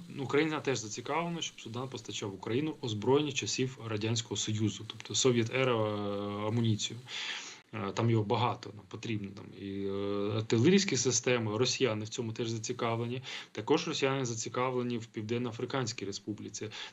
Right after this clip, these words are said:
Там є виробництво снарядів для наших артилерійських систем Радянського Союзу.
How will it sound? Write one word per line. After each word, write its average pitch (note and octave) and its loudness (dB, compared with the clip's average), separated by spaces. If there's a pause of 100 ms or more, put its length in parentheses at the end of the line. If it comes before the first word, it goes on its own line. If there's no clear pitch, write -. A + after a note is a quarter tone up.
(140)
Там D3+ 2 (120)
є A2+ -2
виробництво A2+ -2
снарядів G#2+ 0
для F#2 -4 (640)
наших A2 0 (100)
артилерійських G#2+ 2
систем F#3 6
Радянського G#2+ 0
Союзу. C#3+ 4